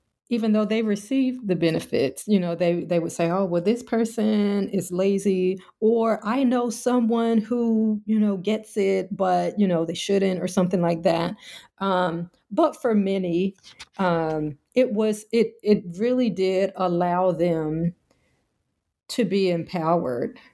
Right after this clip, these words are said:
as they were able to feed their children, right? Because at the end of the day, for most women, that's, you know, that's what they use it for.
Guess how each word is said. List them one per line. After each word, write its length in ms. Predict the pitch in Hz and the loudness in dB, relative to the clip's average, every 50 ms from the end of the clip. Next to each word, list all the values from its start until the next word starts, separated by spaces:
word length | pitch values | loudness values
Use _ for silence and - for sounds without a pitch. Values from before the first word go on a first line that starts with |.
| _ _ _ _ _ - | _ _ _ _ _ 0
as 200 | 214 208 202 190 | 0 0 0 0
they 140 | 175 180 175 | 0 0 0
were 180 | 170 175 165 - | 0 0 -2 -2
able 280 | 180 175 151 165 165 | -2 -2 0 0 -2
to 160 | 165 - 170 | -2 -2 -4
feed 520 | 165 - - 160 156 147 143 147 151 - - _ _ _ _ _ _ | -6 -4 -2 -2 0 0 0 -2 -4 -6 -8 _ _ _ _ _ _
their 160 | - 160 156 | 0 2 2
children, 840 | 165 - - 170 165 156 160 - - - - - 226 214 208 208 - - _ _ _ | 0 0 -2 -2 0 -2 -2 -2 -4 -4 -2 -2 0 0 0 0 -4 -8 _ _ _
right? 380 | 170 170 160 160 170 180 226 - - _ - | 0 2 2 2 2 0 -2 -4 -6 _ -2
Because 320 | 190 196 175 170 - - | 0 2 2 2 0 -2
at 160 | - 180 - | -4 -4 -2
the 120 | - 175 - | -2 -2 0
end 180 | - 196 180 175 | 0 2 2 2
of 100 | 170 170 | 2 2
the 80 | 165 151 | 0 -2
day, 540 | 131 151 147 151 156 156 160 170 180 175 180 - _ _ _ _ | -2 0 0 2 2 2 0 0 -2 -4 -6 -10 _ _ _ _
for 120 | - 202 175 | 2 2 2
most 380 | 156 165 160 170 175 175 - | 4 2 0 0 -2 -2 -2
women, 640 | 208 190 196 202 196 208 214 214 214 208 214 208 - - _ _ _ _ _ | -2 -2 0 0 0 0 0 0 2 0 0 0 -4 -10 _ _ _ _ _
that's, 540 | 160 - 170 160 160 165 - - - - - - | -2 2 2 4 4 2 -2 -4 -6 -8 -8 -4
you 140 | - 180 175 | 0 0 2
know, 200 | 170 160 160 151 165 208 185 | 2 0 -2 -4 -8 0 2
that's 680 | 185 180 180 180 - - - - - - - - - _ | 4 4 4 2 -2 -6 -10 -12 -12 -16 -18 -20 -10 _
what 380 | 190 180 165 160 165 190 175 | -4 -4 -2 0 0 0 2
they 100 | 175 165 | 2 0
use 300 | 156 147 156 160 160 - | 0 0 -2 -2 -2 -2
it 120 | - - - | -6 -8 -4
for. 440 | - 156 - - - - 208 208 | -2 0 0 2 0 0 -2 -6